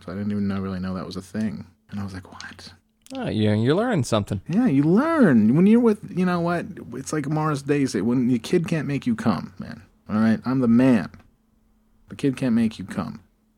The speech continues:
Speaker 1: Okay? You had a man.
Speaker 2: <laughs>
Speaker 1: You had, you fucking, you went from fucking
Speaker 2: <laughs>
Speaker 1: tofu, you went from tofu to fucking ribeye that night.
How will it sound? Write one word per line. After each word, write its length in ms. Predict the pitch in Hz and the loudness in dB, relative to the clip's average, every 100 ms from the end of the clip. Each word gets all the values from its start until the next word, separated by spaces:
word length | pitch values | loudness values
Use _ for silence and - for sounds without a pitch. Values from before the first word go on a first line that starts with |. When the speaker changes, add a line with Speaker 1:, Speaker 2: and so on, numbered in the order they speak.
| _ | _
Speaker 1:
Okay? 240 | - 113 101 _ _ _ _ _ - _ _ _ _ _ _ _ - | -6 -6 -6 _ _ _ _ _ -20 _ _ _ _ _ _ _ -6
You 100 | 107 | -4
had 100 | 104 | -2
a 40 | |
man. 680 | 95 110 127 127 110 85 - _ _ - | 2 4 4 4 2 -2 -12 _ _ -14
Speaker 2:
<laughs> 140 | 131 - - - - - | -12 -12 -16 -14 -12 -6
Speaker 1:
You 200 | 113 113 | -4 -2
had, 280 | 117 120 98 | 0 -2 0
you 180 | 127 113 | 0 0
fucking, 440 | - 131 135 117 | -6 -6 2 4
you 80 | 117 | 4
went 200 | 135 131 | 4 2
from 340 | - 120 113 - _ _ _ _ _ - | 2 4 4 2 _ _ _ _ _ -18
fucking 420 | - 135 123 120 | -6 -4 0 0
Speaker 2:
<laughs> 40 | 110 | 0
Speaker 1:
tofu, 640 | - 143 143 135 147 147 127 - | 4 4 4 4 6 6 2 0
you 200 | 143 139 | 4 6
went 120 | 156 | 6
from 160 | - 127 | 4 2
tofu 600 | - - 165 165 - 160 | 2 2 2 2 4 4
to 120 | 147 | 4
fucking 580 | - - - 139 123 104 | 0 -4 -6 -2 0 2
ribeye 380 | 117 156 101 98 | 4 4 4 0
that 200 | 98 110 | -2 -2
night. 240 | 95 92 | -4 -8